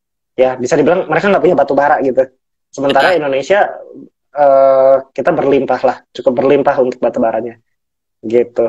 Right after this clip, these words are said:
Speaker 1: Nah, eh, sampai di Inggris sama Jerman, aku dengar ada beberapa kali ada pemadaman, bergilir, sampai, eh, harga tarif dasar listrik juga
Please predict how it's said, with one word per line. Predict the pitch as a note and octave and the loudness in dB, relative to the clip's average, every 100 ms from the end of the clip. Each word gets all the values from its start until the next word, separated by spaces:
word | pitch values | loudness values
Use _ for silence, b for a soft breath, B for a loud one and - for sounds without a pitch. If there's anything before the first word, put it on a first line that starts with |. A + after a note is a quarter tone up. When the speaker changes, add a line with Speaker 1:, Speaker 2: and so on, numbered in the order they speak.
| - | -2
Speaker 1:
Nah, | C3+ B2+ - | -6 -6 -10
eh, | _ _ B2+ B2 B2+ C3 | _ _ 0 2 2 2
sampai | C#3+ C#3 F#3 F3+ _ | 0 2 0 0 _
di | C3 C3 C3 C3 B2 C3 | -6 0 2 2 0 -2
Inggris | B2 C#3 D#3+ | 0 0 0
sama | C3+ B2 | -4 -6
Jerman, | A#2 A#2+ A#2+ E3 | -4 -4 -2 -4
aku | C3 A#2+ C3+ B2+ | -6 0 0 0
dengar | - G#2 C3+ D#3+ - C3 | -2 -4 -2 -4 -2 -2
ada | B2 | 0
beberapa | A#2 A2+ A2+ - | 0 -2 -4 -2
kali | B2+ D3+ - | -2 -4 -8
ada | B2 A#2 | -8 -8
pemadaman, | - B2 A2+ A2+ A#2+ D#3+ G#3 _ _ | -6 -6 -4 -4 -2 -4 -4 _ _
bergilir, | - A#2 B2 B2 C#3 G3 A3 b b b _ | -6 0 2 4 4 2 -2 b b b _
sampai, | - A#2+ C3 D3 D#3+ b b b b _ | -10 -2 0 2 0 b b b b _
eh, | A#2+ A#2+ A#2+ A#2+ A#2 A#2 A#2 A#2 A#2+ A#2 A2+ | -2 0 2 2 0 0 0 0 0 -2 -4
harga | A2+ _ C3+ B2+ B2+ A2 - _ - _ | -10 _ -4 0 -2 -2 -12 _ -20 _
tarif | B2 - | -6 -4
dasar | A#2+ A#2+ A#2+ | -6 -4 -6
listrik | A#2+ - B2+ - | -4 -6 -6 -4
juga | A2+ A#2+ | -2 -2